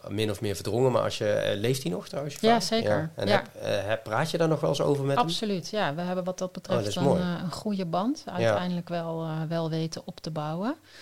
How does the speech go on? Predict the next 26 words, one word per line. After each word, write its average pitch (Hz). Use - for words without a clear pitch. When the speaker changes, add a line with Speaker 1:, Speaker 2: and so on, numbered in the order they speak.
Speaker 2:
En, 165
ehm, 165
doordat 190
we 175
er 170
dus 170
over 180
praten 196
en 165
doordat 165
ik 165
ook, 175
eh, 160
tijdens 160
de -
opleiding 160
dagen 160
die 160
ik 160
had 156
meegemaakt, 160
deelde 175
met 165
hem 160
hoe, 165
eh, 165